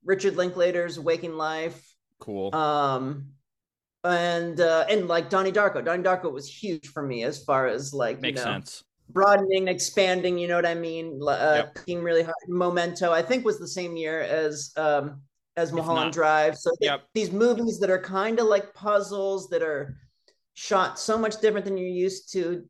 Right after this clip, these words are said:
Speaker 1: uh, laid out differently. Um, so yeah, it was, it was kind of, it was kind of a perfect time. And, um, yeah, man, all, all these years later, it's, it's stuck with me big time.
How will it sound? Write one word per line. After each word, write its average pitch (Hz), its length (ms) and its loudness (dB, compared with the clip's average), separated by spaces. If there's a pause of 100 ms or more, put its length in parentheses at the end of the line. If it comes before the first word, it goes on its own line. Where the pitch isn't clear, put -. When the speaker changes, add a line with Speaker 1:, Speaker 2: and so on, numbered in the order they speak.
Speaker 1:
uh, 151 400 4
laid 175 240 2
out 170 260 2
differently. 156 880 -4 (460)
Um, 135 500 -2
so - 160 2
yeah, 185 280 6
it 156 60 2
was, 175 140 -4
it - 80 -2
was 196 120 2
kind 208 260 -2
of, 175 240 -2 (120)
it 185 60 -4
was 185 100 -4
kind 196 160 2
of 180 60 2
a 147 100 -4
perfect 165 400 -2
time. 139 600 -4 (100)
And, 143 280 -2
um, 139 380 -2 (1400)
yeah, 180 220 -4
man, 143 380 -2
all, 156 300 -2
all 175 80 -4
these 175 180 -2
years 175 240 0
later, 165 200 2
it's, - 320 -8
it's 143 160 -10
stuck 151 240 -4
with 151 180 -4
me 135 100 -8
big 143 240 -8
time. 135 340 -12